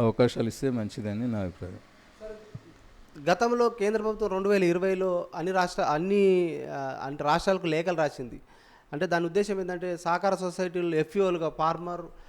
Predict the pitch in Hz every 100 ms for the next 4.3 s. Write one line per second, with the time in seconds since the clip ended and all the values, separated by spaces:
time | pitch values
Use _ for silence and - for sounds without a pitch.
0 | - - 175 202 196 196 - 160 175 180
1 | 180 175 175 156 - 185 165 160 156 151
2 | 151 139 - 147 170 170 156 160 160 185
3 | 180 156 175 170 165 156 151 156 156 170
4 | 151 156 139